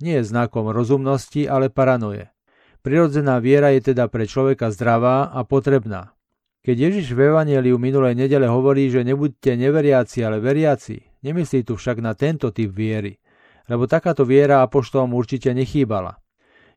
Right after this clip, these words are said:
Ježiš tu má na mysli vieru nadprirodzenú, čo je už viera, ktorá stojí o celé poschodie vyššie než naša viera prirodzená. Je to viera, ktorá nášmu životu dáva úplne inú hodnotu a široký rozlet.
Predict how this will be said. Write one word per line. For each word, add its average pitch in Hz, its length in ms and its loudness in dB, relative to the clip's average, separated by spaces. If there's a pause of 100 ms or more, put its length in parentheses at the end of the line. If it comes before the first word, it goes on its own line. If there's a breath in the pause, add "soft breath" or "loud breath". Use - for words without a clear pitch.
Ježiš 143 400 0
tu 170 80 0
má 135 160 2
na 123 160 0
mysli 147 320 -2
vieru 131 320 2
nadprirodzenú, 127 960 -2
čo - 160 -8
je 170 80 0
už 156 160 -4
viera, 127 400 2
ktorá 135 400 0
stojí 139 320 2
o 123 80 0
celé 156 320 -2
poschodie 135 480 0
vyššie 113 480 -6
než 104 180 -8 (140)
naša 120 400 -4
viera 120 400 -2
prirodzená. 117 640 -4 (460)
Je 127 100 0
to - 140 -4
viera, 139 340 2
ktorá 123 320 0
nášmu 127 480 -2
životu 135 400 0
dáva 123 400 2
úplne 156 460 -2
inú 160 340 -2
hodnotu 120 560 -2
a 117 160 -6
široký 127 480 0
rozlet. 113 400 -2